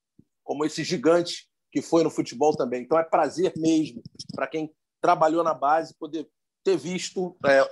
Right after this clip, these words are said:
esse trabalho do Alex, né, esse desenvolvimento dele como atleta e também os jogadores que a gente pôde formar lá. A história é bacana e é isso, é o futsal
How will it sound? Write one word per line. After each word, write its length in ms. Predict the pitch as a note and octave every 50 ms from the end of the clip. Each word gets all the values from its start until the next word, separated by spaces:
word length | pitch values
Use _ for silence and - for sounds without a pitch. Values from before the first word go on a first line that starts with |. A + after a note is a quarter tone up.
| - - - - -
esse 180 | D3 - -
trabalho 460 | - F#3 E3 D3+ C#3 D#3+ D#3+ E3+ D#3+ D3
do 100 | D#3 D3
Alex, 400 | C#3 C#3+ D3+ D#3 D3+ - - -
né, 120 | C#3+ C#3 D3
esse 160 | C#3+ - -
desenvolvimento 640 | B2 B2 D3+ D#3 D#3 C3 C3 C#3 D3+ D3+ D3 -
dele 180 | B2+ C#3+ C#3+ C3+ - _ _ _ _ _ _ -
como 180 | D3 D3+ D3
atleta 640 | C3+ - - D#3 D#3+ E3 E3+ E3+ - - E3+ E3 D#3+ C#3+
e 100 | E3 E3
também 420 | - E3+ D3+ C3+ B2+ D3 D#3 D#3+
os 80 | D3+ -
jogadores 440 | D#3+ D#3+ D3 C#3+ C3+ D3 C#3+ - -
que 60 | D3
a 40 | B2+
gente 240 | C#3 C#3 - - _
pôde 200 | - C3+ C3 -
formar 360 | - C#3 A#2 A2 B2 A#2+ A2+
lá. 160 | A2 G2 - - _ _ _ _ -
A 60 | D#3
história 300 | D3+ - - G3 F#3 F3+
é 40 | E3+
bacana 580 | - D#3 E3+ - F#3 F#3+ G3 G3 F#3+ F#3 F3 E3+
e 160 | E3 D#3+ E3+
é 60 | E3+
isso, 480 | E3 E3 E3+ D#3+ - - - - A#2 - - - D3+
é 40 | C#3
o 60 | A2+
futsal 600 | - - D#3 - - - D#3 D3+ D#3 D#3 - -